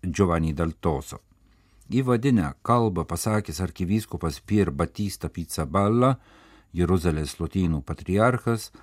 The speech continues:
apžvelgė simpoziumo, kurio tema „Įsišakniję viltyje“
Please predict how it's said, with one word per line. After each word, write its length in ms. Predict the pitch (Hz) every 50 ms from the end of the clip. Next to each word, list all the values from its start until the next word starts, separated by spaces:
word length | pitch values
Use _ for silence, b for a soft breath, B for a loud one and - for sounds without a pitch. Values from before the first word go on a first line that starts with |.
| B B B B
apžvelgė 800 | B - 117 127 127 110 113 120 123 120 120 110 113 117 117 117 107 107 _ _ _ _ _ _
simpoziumo, 1000 | - - 135 135 131 - - 107 101 90 78 80 87 90 85 85 85 80 80 82 b b b b b _
kurio 200 | - 101 107 101
tema 460 | - - 117 110 104 95 85 85 85 - _ _ _ _ _ _ _
„Įsišakniję 1080 | - 85 - - 87 78 - 78 73 - - 92 95 95 87 82 78 73 69 67 - 87
viltyje“ 760 | 78 82 85 78 76 - - 82 82 87 90 90 87 85